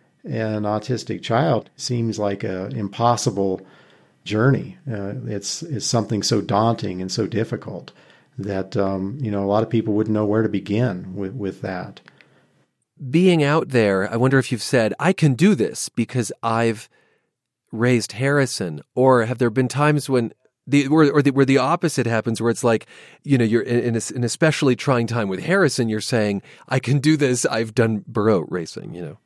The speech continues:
Speaker 1: Yes. And, and I, I realize I've been at burro racing, I think thirty, thirty something years, let's say, maybe thirty-five years.
Speaker 2: Yeah.
Speaker 1: And, uh, and I realize that the sport has been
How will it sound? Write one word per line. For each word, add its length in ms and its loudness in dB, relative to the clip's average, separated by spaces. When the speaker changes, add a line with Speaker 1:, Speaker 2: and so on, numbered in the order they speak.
Speaker 1:
Yes. 560 2
And, 280 -2
and 320 -2
I, 220 0
I 200 0
realize 520 4
I've 160 4
been 160 4
at 180 -2
burro 220 2
racing, 440 0
I 80 -2
think 280 -4
thirty, 400 -2
thirty 200 6
something 380 -4
years, 260 -8
let's 140 -10
say, 220 -10
maybe 260 -6
thirty-five 500 -10
years. 300 -14
Speaker 2:
Yeah. 260 -2
Speaker 1:
And, 140 -6
uh, 240 -6
and 100 4
I 60 8
realize 440 6
that 420 -4
the 100 -2
sport 460 2
has 340 -4
been 580 -4